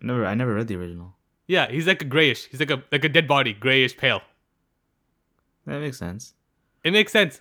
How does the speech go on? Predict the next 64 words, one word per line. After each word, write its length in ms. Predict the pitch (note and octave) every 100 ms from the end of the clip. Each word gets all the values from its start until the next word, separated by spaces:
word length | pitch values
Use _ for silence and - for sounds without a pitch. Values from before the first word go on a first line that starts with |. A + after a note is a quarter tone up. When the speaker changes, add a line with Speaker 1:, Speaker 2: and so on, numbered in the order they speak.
| -
Speaker 2:
but 180 | E3+ F3+
that's 140 | E3+
not 80 | G3
what 60 | F#3
people 160 | E3+
think 180 | D#3+ F#3+
of 80 | D#3
when 100 | C#3+
they 80 | C3+
think 120 | C#3+
of 60 | B2
Frankenstein, 440 | D#3 D3 - F#2+
right? 180 | A2 D#3 -
Speaker 1:
But 100 | B2+
dude, 120 | C3+
the 60 | A2+
green 400 | G#2 A2+ C#3 D#3+
is 180 | - G#2+
iconic. 600 | G2 - - A2+ A#2+ D#2+ - _ _ -
You 60 |
know, 60 | F3+
I 20 |
feel 120 | E3 A#3+
like 80 | A#3+
some, 200 | F3+ F3+
some 160 | D#3+
Speaker 2:
Yeah. 60 | F3+
Speaker 1:
things 180 | G3 F3
are 60 |
just 180 | D3+ C3+
so 120 | C#3
iconic 360 | D3 C3+ C3 C#3+
they 60 | B2
just 120 | B2
have 140 | B2+
to 60 | -
become 180 | B2+ A#2+
public 220 | A#2 A2
domain. 260 | G2 G2 E2+
Like, 140 | F#2
just 140 | B2
Frankenstein. 340 | C3+ C#3+ D3+ C#3+
If 80 | A2+
I 80 |
was 100 | C3+ C3
the 40 |
judge, 260 | A2+ B2+ A#2+
Frankenstein, 360 | B2+ C#3 C#3 A#2+
you're 100 | B2
public 180 | A2+
domain. 220 | F#2+ E2+ F2
Done. 220 | G2 E2 _ _ A2
Next, 220 | A#2 -
next, 260 | B2 - B2
next 140 | -
question. 340 | G#2 G2 E2 - _ _
<laughs> 280 | _ - -
Like, 240 | C3+ - - _ A2+ - _ _ - G2+ -
Speaker 2:
Yeah, 220 | F#3 F#3 -
if 180 | D#3 D#3+ -
people 220 | G3 A3
argue, 280 | E3+ F3 F#3+
like, 200 | D3 C3 C3+
there's 320 | D3+ D#3